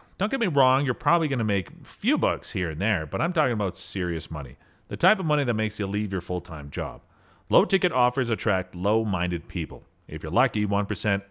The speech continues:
of these people will end up signing up for the high-ticket offer, and fifty percent of them will be asking for a refund. That's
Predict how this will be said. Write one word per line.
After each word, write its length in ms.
of 240
these 200
people 380
will 140
end 100
up 140
signing 400
up 200
for 160
the 120
high-ticket 640
offer, 400
and 120
fifty 280
percent 300
of 80
them 160
will 80
be 120
asking 340
for 140
a 40
refund. 460
That's 260